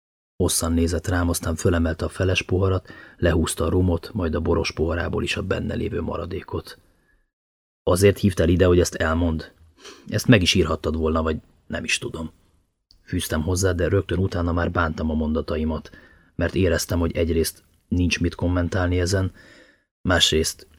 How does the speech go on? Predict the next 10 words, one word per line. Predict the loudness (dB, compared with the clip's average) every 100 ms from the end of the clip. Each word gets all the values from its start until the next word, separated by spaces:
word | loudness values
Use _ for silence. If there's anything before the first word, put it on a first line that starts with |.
| 0
ilyet | 2 2
nem | 0 -2
ír | -2
meg | -2 -4
az | -4
ember. | -4 -4 -6 -8 -14 _ _ _ _ _ _ _ _ -2
Meglepetésemre | 0 0 -2 -2 -2 -2 -4
aztán | -4 -6
folytatta. | -6 -8 -8 -10 -10 -10 -10 _ _ _ _ _ 0
„Igen, | 2 2 -2 -4